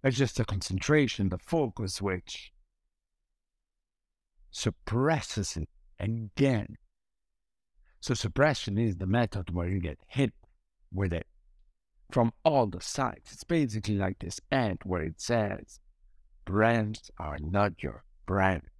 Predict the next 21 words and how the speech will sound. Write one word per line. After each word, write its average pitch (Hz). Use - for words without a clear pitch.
They 90
just 82
pretend 110
to 92
make 78
you 90
buy." 87
So -
perhaps 120
all 117
those 107
methods 101
and 82
techniques 107
and 85
ideas 107
which 98
are 95
out 101
of 98
illusions 101